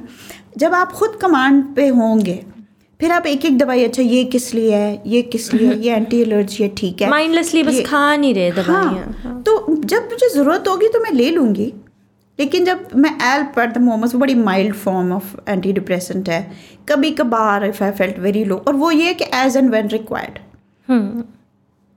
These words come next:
Speaker 1: कुछ जो main ड-, antidepressants होती है वो तो इतनी serious किस्म की होती हैं कि वो आपको जब एक दफ़ा लेना शुरू कर दें तो फिर अचानक छोड़ भी नहीं आप सकते।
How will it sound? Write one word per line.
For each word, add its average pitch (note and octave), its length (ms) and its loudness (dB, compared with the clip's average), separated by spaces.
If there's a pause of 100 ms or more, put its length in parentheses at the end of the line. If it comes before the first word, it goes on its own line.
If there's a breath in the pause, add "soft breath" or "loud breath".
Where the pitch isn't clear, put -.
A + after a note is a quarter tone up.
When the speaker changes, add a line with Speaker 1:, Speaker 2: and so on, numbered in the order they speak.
(600)
Speaker 1:
कुछ F#4+ 320 -2
जो F4 180 2
main C#4+ 580 4
ड-, C#4 280 0
antidepressants C4 840 2
होती C4+ 220 0
है F#4+ 60 0
वो D4 140 -2
तो - 300 -2
इतनी C#4+ 360 2
serious C4 440 0
किस्म B3+ 280 0
की B3+ 80 0
होती A#3+ 220 0
हैं A3+ 120 0
कि B3 80 0
वो A3+ 220 0
आपको B3+ 500 -2
जब A#3+ 220 0
एक A#3 160 0
दफ़ा B3 100 0
लेना A3 300 0
शुरू C4+ 220 0
कर A3+ 180 -2
दें B3 180 0 (400 loud breath)
तो C#4 60 -2
फिर D#4+ 140 0
अचानक D4 460 2
छोड़ A3 260 2
भी G3+ 120 -2
नहीं D3 180 -2
आप B2+ 140 -6
सकते। - 420 -12